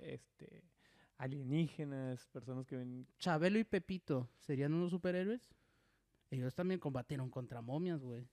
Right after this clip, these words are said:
Speaker 2: y mujeres
Speaker 1: Lucharon con
Speaker 2: vampiros.
Speaker 1: Keiko, güey.
Speaker 2: Pues, pa' que veas.
Speaker 1: Lucharon con Keiko, güey. ¿Sí vi-, sí has visto alguna vez esa película?
Speaker 2: No.
Speaker 1: ¿La de Keiko?
Speaker 2: ¿La de Keiko?
Speaker 1: Sí, güey,
Speaker 2: La
Speaker 1: que se la quieren robar unos extraterrestres.
Speaker 2: No, güey.
Speaker 1: No mames, güey,
Speaker 2: Esa
Speaker 1: nunca
Speaker 2: sí
Speaker 1: lo
Speaker 2: no la he
Speaker 1: güey.
Speaker 2: visto, güey.
Speaker 1: Guáchala, guáchala. Ahí te la encargo, no me acuerdo cómo se llama, güey, pero
Speaker 2: Ah, la voy a buscar.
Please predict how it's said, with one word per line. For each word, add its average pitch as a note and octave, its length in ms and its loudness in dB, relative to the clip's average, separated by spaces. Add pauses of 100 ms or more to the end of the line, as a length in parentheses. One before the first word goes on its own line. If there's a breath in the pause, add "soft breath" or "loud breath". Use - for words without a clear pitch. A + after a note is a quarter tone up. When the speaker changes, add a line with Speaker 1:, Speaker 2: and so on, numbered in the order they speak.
(240)
Speaker 2:
y C#3 100 -6
mujeres B2+ 320 0
Speaker 1:
Lucharon A#2+ 160 2
con C3+ 100 0
Speaker 2:
vampiros. C3+ 220 2
Speaker 1:
Keiko, D3+ 220 -2
güey. C3+ 140 -4 (180)
Speaker 2:
Pues, - 240 -20
pa' - 120 -20
que - 120 -20
veas. C3 160 -6
Speaker 1:
Lucharon C3 240 -6
con C3+ 180 -8
Keiko, - 340 -14
güey. C#3+ 120 -14 (100)
¿Sí - 120 -6
vi-, E3 180 -4
sí E3 100 -4
has D#3+ 60 0
visto D#3+ 200 -8
alguna E3+ 240 -4
vez F3 140 -8
esa F3 120 -4
película? D#3+ 320 -4
Speaker 2:
No. D3 200 4
Speaker 1:
¿La C3+ 80 4
de C3+ 100 4
Keiko? C#3+ 280 -6 (380)
Speaker 2:
¿La C#3+ 140 2
de C#3 100 0
Keiko? G#3+ 420 -2
Speaker 1:
Sí, - 80 -16
güey, E3+ 100 0
Speaker 2:
La D#3 200 2
Speaker 1:
que C#3+ 80 2
se C#3+ 80 2
la C3 100 4
quieren C3+ 240 0
robar C#3+ 220 6
unos D3 220 2
extraterrestres. B2+ 760 -6 (160)
Speaker 2:
No, - 280 0
güey. E3+ 340 -2
Speaker 1:
No D3+ 140 2
mames, E3+ 360 2
güey, D#3+ 160 4
Speaker 2:
Esa D3+ 80 4
Speaker 1:
nunca D3+ 180 0
Speaker 2:
sí D#3 60 2
Speaker 1:
lo D#3+ 60 6
Speaker 2:
no D#3+ 80 6
la E3 80 8
he - 20 8
Speaker 1:
güey. C#3+ 100 8
Speaker 2:
visto, D#3 200 0
güey. F3+ 180 2
Speaker 1:
Guáchala, B2 400 -2 (140)
guáchala. C3 440 -6 (320)
Ahí C#3+ 80 0
te D#3 120 0
la E3+ 60 4
encargo, C3+ 300 2
no C3 100 2
me D3 60 2
acuerdo D#3+ 160 2
cómo E3 120 2
se D#3 120 -2
llama, B2 200 -2
güey, A#2+ 180 -6
pero B2+ 300 -14
Speaker 2:
Ah, B2 280 -6
la C3+ 100 -4
voy B2+ 100 0
a C3 40 2
buscar. C3 220 0